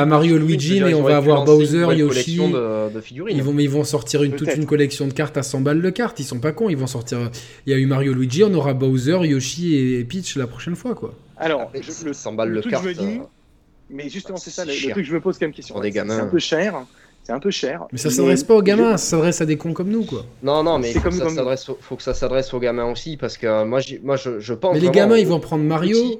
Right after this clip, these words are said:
Speaker 1: et plus tard
Speaker 2: Ouais,
Speaker 1: Yoshi.
Speaker 2: ouais, mais ils vont prendre Mario, mais si les parents, ils acceptent de, de laisser, euh, de céder, euh,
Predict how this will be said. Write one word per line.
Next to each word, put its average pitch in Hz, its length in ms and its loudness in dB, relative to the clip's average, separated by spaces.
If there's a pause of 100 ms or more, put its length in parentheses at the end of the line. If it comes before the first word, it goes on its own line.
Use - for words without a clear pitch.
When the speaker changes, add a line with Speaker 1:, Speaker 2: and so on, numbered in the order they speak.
(340)
Speaker 1:
et 135 60 -4
plus 139 180 -6
tard 165 160 2
Speaker 2:
Ouais, 170 60 0
Speaker 1:
Yoshi. 175 240 2
Speaker 2:
ouais, 233 80 4
mais 127 200 -4 (400)
ils 117 60 -14
vont 123 100 -4
prendre 135 220 -4
Mario, 143 260 0
mais 117 140 -8
si - 160 -16
les 127 100 -4
parents, 131 280 -4
ils 123 220 -8
acceptent 160 400 -6
de, 110 500 -6
de 104 160 -10
laisser, 123 460 -4
euh, 104 340 -2
de 107 120 -8
céder, 147 560 -2
euh, 101 360 -8